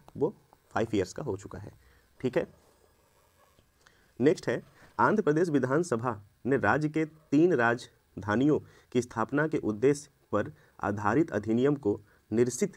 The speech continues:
करने के लिए विधेयक पारित किया है। तो इसमें हमें बहुत जानने की आवश्यकता, बहुत स्पेशल नहीं है, ठीक है।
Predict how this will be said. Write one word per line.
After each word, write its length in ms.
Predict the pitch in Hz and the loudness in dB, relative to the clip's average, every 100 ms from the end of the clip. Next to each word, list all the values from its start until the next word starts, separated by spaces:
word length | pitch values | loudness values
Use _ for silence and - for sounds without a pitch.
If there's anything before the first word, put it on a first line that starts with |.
| _ | _
करने 260 | 110 110 143 | -2 0 -2
के 120 | 120 | 0
लिए 280 | 92 95 143 - _ 107 | -2 0 -4 -6 _ -2
विधेयक 420 | 110 107 120 151 | -2 2 0 0
पारित 280 | 92 113 - | -2 -4 -4
किया 220 | 76 85 | -8 -8
है। 140 | 98 - _ _ - _ 120 | -10 -20 _ _ -20 _ -2
तो 20 | |
इसमें 180 | 143 147 | 2 2
हमें 160 | 147 | 4
बहुत 180 | 123 143 | 4 2
जानने 280 | 127 104 139 | 2 2 2
की 100 | 147 | 2
आवश्यकता, 280 | 120 117 139 | 0 0 0
बहुत 260 | 131 139 113 | 0 0 -2
स्पेशल 400 | - 101 120 101 | -2 -2 2 0
नहीं 240 | 113 147 | 2 0
है, 160 | 170 - _ - | 0 -6 _ -4
ठीक 180 | 113 | -2
है। 120 | 131 | -4